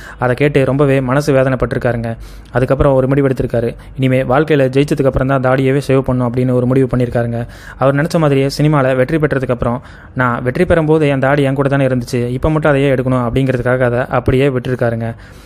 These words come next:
இதுதான் இந்த டி ஆரோட தாடிக்கு பின்னாடி இருக்கிற ரீசனுங்க. "ஜப்பான்காரன் என்னெல்லாமோ கண்டுபிடிக்கிறான், இந்த நாயை எதை கண்டுபிடிச்சிட்டு அதை வீடியோ வேற போடுது பாரு" அப்படிங்கிற ஒரு சிலரோட மைண்ட் வாய்ஸ் எனக்கு நல்லாவே கேட்குதுங்க. இப்போ உள்ள ஆக்டர்ஸோட நியூஸை சொல்றதுக்கு ஆயிரம்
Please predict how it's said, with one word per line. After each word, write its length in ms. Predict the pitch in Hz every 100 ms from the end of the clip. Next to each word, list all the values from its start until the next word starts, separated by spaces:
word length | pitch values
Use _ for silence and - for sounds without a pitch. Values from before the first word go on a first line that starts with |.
| - - - - -
இதுதான் 380 | 151 151 160 160
இந்த 260 | 147 160 156
டி 160 | 147
ஆரோட 260 | 147 139 139
தாடிக்கு 280 | 131 143 143
பின்னாடி 160 | 135 131
இருக்கிற 300 | 127 127 135
ரீசனுங்க. 500 | 127 123 120 117 117 - - - 113
"ஜப்பான்காரன் 640 | 113 - 143 139 139 123
என்னெல்லாமோ 300 | 135 135 139 131
கண்டுபிடிக்கிறான், 480 | 127 123 117 117 -
இந்த 180 | 135 123
நாயை 420 | 120 143 139 147
எதை 180 | 123 143
கண்டுபிடிச்சிட்டு 540 | 135 139 139 131 -
அதை 240 | 127 123 120
வீடியோ 320 | 117 147 151
வேற 140 | 147
போடுது 280 | 143 135 127
பாரு" 260 | 123 120 117 123
அப்படிங்கிற 540 | 120 131 139 123 143 - -
ஒரு 160 | 147 151
சிலரோட 260 | 147 156 139
மைண்ட் 220 | 135 143
வாய்ஸ் 200 | 143 131
எனக்கு 180 | 123 123
நல்லாவே 300 | 127 123 127
கேட்குதுங்க. 420 | 123 120 117 117 113 - - -
இப்போ 220 | 151 156 185
உள்ள 260 | 196 175
ஆக்டர்ஸோட 380 | 165 156 160 147
நியூஸை 240 | 147 151 147
சொல்றதுக்கு 440 | 135 131 123 123 -
ஆயிரம் 340 | 123 151 156